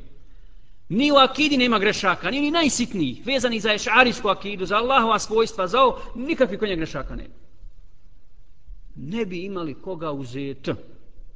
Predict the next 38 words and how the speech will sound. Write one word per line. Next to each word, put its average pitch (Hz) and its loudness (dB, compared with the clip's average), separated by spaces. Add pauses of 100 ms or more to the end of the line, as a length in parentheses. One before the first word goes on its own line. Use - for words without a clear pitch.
(360)
Ne 190 -10
bi 190 -10
imali 185 -10
koga 185 -12
uzeti. 147 -12 (920)
Nestalo 220 2
bi 185 0
na 202 0
taj 202 -2
način 185 0
iz 135 -8
zakona. 180 0
Nemoguće 277 2
je 214 2
to. 233 2 (160)
Mi 233 -2
smo 208 -2
ljudi. 208 -2 (540)
Mi 220 0
smo 208 0
ljudi. 214 -2 (320)
Onda, 277 6
ako 226 6
je 240 8
to 294 4
tako, - 4 (440)
ako 226 4
ćemo 220 -2
toliko 294 0
ukrupnjavati 247 2
i 233 0
iznositi 226 -2
grijeh 269 0
koji 226 0
neko 277 -2
od 277 2
nas 262 0
uradi, 262 4